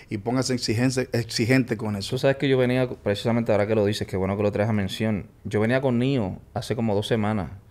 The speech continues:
Speaker 2: en el avión, eh, al lado.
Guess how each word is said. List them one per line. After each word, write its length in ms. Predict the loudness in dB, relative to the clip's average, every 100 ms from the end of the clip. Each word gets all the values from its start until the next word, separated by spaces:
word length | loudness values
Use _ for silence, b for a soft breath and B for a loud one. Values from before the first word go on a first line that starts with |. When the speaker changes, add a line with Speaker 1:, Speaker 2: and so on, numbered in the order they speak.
| B B B B B -8
Speaker 2:
en 120 | -2
el 80 | 0
avión, 520 | 0 0 0 -2 -8 -20 -10
eh, 200 | -6 -6 -6
al 140 | -2
lado. 260 | 0 0